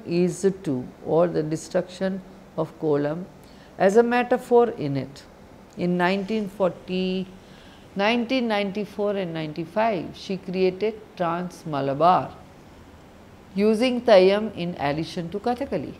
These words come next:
Thayyam was well suited as the work was against gender abuse, and Thayyam is the stylized return of the goddess. Her recent work also includes Mithun, that she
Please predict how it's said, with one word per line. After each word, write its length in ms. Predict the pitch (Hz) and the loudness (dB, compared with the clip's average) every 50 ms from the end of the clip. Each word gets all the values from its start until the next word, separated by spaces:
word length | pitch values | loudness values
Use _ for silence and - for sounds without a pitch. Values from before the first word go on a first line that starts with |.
| - - - - - - - - - - | -18 -20 -20 -20 -20 -20 -20 -20 -8 -4
Thayyam 400 | 160 156 160 175 180 190 196 196 | 0 0 2 2 2 2 0 -2
was 300 | 185 165 156 143 139 - | -2 -4 -4 -6 -6 -2
well 240 | 151 160 175 202 196 | 0 2 2 2 0
suited 600 | - - - 214 202 190 196 196 170 151 143 - | -2 -6 -6 -4 -4 -2 -2 -2 -2 -2 -2 -4
as 500 | - - 147 160 156 160 - - - - - 160 | -6 -4 -2 -4 -4 -6 -10 -18 -20 -18 -10 -6
the 120 | 156 156 | -4 -4
work 380 | 156 160 175 180 185 196 202 196 - - - - - - - - - | -2 0 0 2 2 2 0 -2 -6 -18 -20 -20 -20 -20 -20 -18 -4
was 240 | - 160 160 156 160 | 0 0 0 2 2
against 560 | 156 143 143 147 156 160 170 165 - - - | 0 -2 -2 -2 -6 -6 -6 -8 -10 -14 -8
gender 460 | - 143 131 131 135 135 139 139 135 | -6 -4 -4 -4 -2 -2 -2 0 0
abuse, 580 | 131 123 127 139 143 156 175 190 202 - - - - - - - - - - | -2 -4 -4 -4 -4 -4 -2 -4 -6 -8 -12 -18 -20 -20 -20 -20 -20 -14 -6
and 200 | 160 175 180 185 180 | -4 -2 -2 -2 -4
Thayyam 500 | 196 226 254 285 285 277 196 151 135 139 - - - - - - - - - - | -2 -2 0 0 0 0 -2 -4 -6 -8 -12 -16 -20 -20 -20 -20 -20 -20 -12 -4
is 320 | 170 170 180 185 175 - | 0 2 2 2 2 -2
the 280 | - 180 185 196 220 226 | 0 2 4 4 4 2
stylized 720 | 226 - - 175 147 131 139 147 147 160 175 185 180 - | -4 -8 -4 -2 0 0 0 0 0 0 0 -2 -2 -4
return 400 | 165 156 151 - 185 185 185 185 | -6 -6 -6 -4 -4 -2 -2 -2
of 120 | 180 160 143 | -4 -4 -2
the 120 | 143 135 | -2 -4
goddess. 640 | 120 139 139 143 143 120 131 123 - - - - - - - - - - - - - - - - - | 0 0 0 0 0 -4 -10 -14 -16 -18 -20 -20 -20 -20 -20 -20 -20 -20 -20 -20 -20 -20 -20 -6 -2
Her 120 | 160 156 | -2 0
recent 640 | 156 175 208 233 240 226 - - 254 247 240 220 - | 0 2 2 2 2 2 0 -2 -2 -2 -2 -2 0
work 300 | 202 196 196 190 - 151 | 2 2 2 0 0 -2
also 400 | 160 156 156 156 - - 196 196 | -2 -2 -2 -4 -4 -2 0 0
includes 720 | 196 180 165 156 - 185 185 196 214 196 196 - - - - - - - - - - - - | 0 0 -2 -6 -4 -2 -2 0 0 -2 -6 -10 -16 -18 -20 -20 -20 -20 -20 -20 -20 -8 -2
Mithun, 540 | 180 202 202 196 - - 220 233 240 320 - - - - - - - - - - | 0 0 0 0 -2 -2 -2 -2 -2 -4 -8 -14 -18 -20 -20 -20 -20 -20 -18 -4
that 240 | 156 165 175 196 190 | 0 2 2 2 2
she 240 | - - 226 220 190 | -2 -4 -4 -4 -4